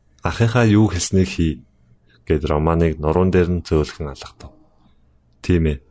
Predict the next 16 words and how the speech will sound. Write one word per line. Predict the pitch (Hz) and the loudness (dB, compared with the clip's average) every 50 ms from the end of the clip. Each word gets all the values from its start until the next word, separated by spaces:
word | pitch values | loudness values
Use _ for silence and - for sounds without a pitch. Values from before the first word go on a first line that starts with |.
| _ _ _ _ _ _ _ | _ _ _ _ _ _ _
Арчи | 92 98 113 113 - - 120 107 | -2 0 0 0 2 2 4 6
энэ | 107 113 110 104 | 6 6 4 4
гэр | 110 104 95 98 | 4 2 4 2
бүлийг | 107 98 110 107 98 - | 2 2 2 0 0 2
тэргүүлэхдээ | - 85 85 87 95 92 - - - 95 92 - | 0 2 2 2 0 0 -2 -2 0 0 0 0
ч | - - - _ _ _ | -4 -10 -14 _ _ _
сэтгэл | - - - - - - - - | -8 -6 -6 -6 -4 -4 -2 -2
хангалуун | 85 80 78 - - 87 82 73 | -2 -2 -2 -2 -2 -2 -2 -2
байв. | 71 67 - - - _ _ _ _ _ _ _ | -4 -10 -12 -16 -20 _ _ _ _ _ _ _
Арчи | - 87 87 - - - 98 90 | -4 -4 -4 -4 -2 0 2 4
энэ | 87 90 90 85 | 4 4 4 2
гэр | 90 78 73 - | 2 0 0 -4
бүлийг | 87 78 - 90 76 71 | -4 -2 0 -2 -2 -2
асарч | - - 87 - - - | -4 -6 -6 -6 -4 -4
хамгаалахын | 80 78 71 80 80 - - 87 82 | -6 -4 -2 -4 -6 -4 -4 -6 -6
хувьд | - - 76 62 | -4 -6 -8 -8